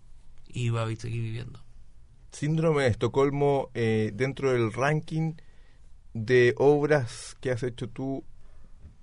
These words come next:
Speaker 2: ¿está en un lugar alto, en un lugar de crecimiento?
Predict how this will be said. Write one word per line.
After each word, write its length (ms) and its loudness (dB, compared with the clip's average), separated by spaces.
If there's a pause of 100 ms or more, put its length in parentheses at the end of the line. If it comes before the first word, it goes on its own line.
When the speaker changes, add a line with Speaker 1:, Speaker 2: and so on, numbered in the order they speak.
(140)
Speaker 2:
¿está 500 2
en 220 0
un 140 -2
lugar 360 0
alto, 420 -2
en 80 -2
un 80 -2
lugar 240 2
de 100 2
crecimiento? 960 -2